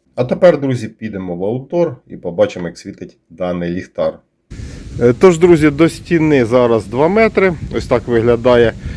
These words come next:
світло даного ліхтаря. Як бачите, широкий нечіткий хотспот, доволі широка засвітка, края у неї не дуже плавні, все-таки це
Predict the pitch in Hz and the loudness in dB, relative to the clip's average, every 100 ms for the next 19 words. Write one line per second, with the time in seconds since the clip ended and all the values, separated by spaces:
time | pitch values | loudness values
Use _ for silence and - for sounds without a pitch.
0 | - - 139 131 123 120 117 117 117 117 | -10 -4 0 0 2 2 2 2 2 2
1 | 139 - 202 208 196 - 123 120 113 120 | 0 0 2 4 2 -2 -4 -2 0 -2
2 | 123 - 110 - - 143 123 110 - 101 | -2 -6 -6 -8 0 2 4 2 0 -6
3 | - - - - 143 147 120 - - 92 | -8 -18 -14 0 2 2 -2 -10 -8 -8
4 | - 143 - 233 240 240 - - - - | -2 -4 -2 2 4 2 -10 -20 -20 -20
5 | - 131 151 135 113 - 123 117 101 110 | -4 2 4 4 2 0 0 2 0 -4
6 | 110 143 - 226 - 208 196 - - - | -4 -4 -4 -6 -2 -2 -2 -4 -18 -18
7 | - - - - 143 143 165 208 160 147 | -18 -18 -20 -2 2 4 6 4 2 2
8 | 165 165 156 147 120 101 104 107 101 101 | 2 2 0 0 -2 -4 -4 -2 -2 -4
9 | 98 139 - - 113 - 120 | -4 -4 -4 -8 -10 -2 0